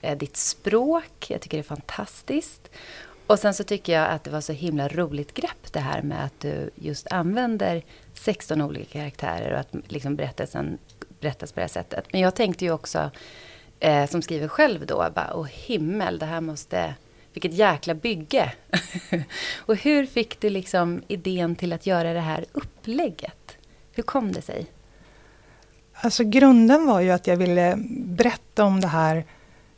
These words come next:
Speaker 2: ganska vardagliga brottet som vi läser om i tidningen varje dag och bläddrar förbi eller scrollar förbi och glömmer bort direkt. Men jag ville visa hur ett sånt brott kan få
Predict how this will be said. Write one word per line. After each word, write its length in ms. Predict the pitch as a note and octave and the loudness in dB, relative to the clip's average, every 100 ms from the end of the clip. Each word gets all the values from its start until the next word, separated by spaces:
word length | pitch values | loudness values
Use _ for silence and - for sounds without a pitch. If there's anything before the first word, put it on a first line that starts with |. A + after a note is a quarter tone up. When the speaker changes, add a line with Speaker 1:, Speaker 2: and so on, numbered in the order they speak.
| - _ _ - - - | -20 _ _ -20 -20 -14
Speaker 2:
ganska 480 | - G3 F#3+ F#3+ E3+ | 0 4 6 6 4
vardagliga 680 | E3 G#3+ F#3 F#3+ G#3 G3 F3+ | 8 10 10 8 6 6 4
brottet 420 | E3 F3 - D#3+ | 2 -2 -6 -6
som 180 | - E3 | 0 0
vi 220 | D#3 D#3+ - - - - | 0 -2 -6 -14 -20 -6
läser 480 | G3+ G3 G3 - F3+ | 0 2 2 2 2
om 120 | E3 | 2
i 40 | |
tidningen 540 | - G3+ F3 F3+ E3+ D#3+ | 4 2 4 4 2 6
varje 360 | F#3 D#3 D#3 | 8 8 4
dag 420 | D#3 - B3+ - - - - - | 0 2 2 0 -8 -20 -20 -10
och 100 | - | -4
bläddrar 280 | E3+ F3 D#3 | 2 2 2
förbi 460 | - F#3 - A3+ B3+ | -4 -4 -2 -2 -2
eller 120 | - | -2
scrollar 480 | E3 - E3+ - - | -2 2 0 0 -2
förbi 340 | - E3+ - C#3 | -4 -4 -2 0
och 80 | |
glömmer 220 | F3 E3 E3 | 4 4 2
bort 260 | E3+ - | -2 -2
direkt. 440 | F#3+ G#3+ G3+ - - - - - - | 0 2 2 -2 -18 -20 -16 -14 2
Men 380 | G3 F#3 F#3 - | 6 8 6 4
jag 140 | F#3+ | 4
ville 140 | G3 G#3 | 6 8
visa 300 | G3+ - F3 | 6 4 4
hur 120 | F3 | 4
ett 120 | F3 | 2
sånt 440 | - B3 B3 B3+ | 4 8 8 8
brott 420 | - E3 - - - | 2 0 0 -8 -6
kan 240 | - E3 | 0 0
få 340 | D#3+ D#3+ D#3 | 2 0 0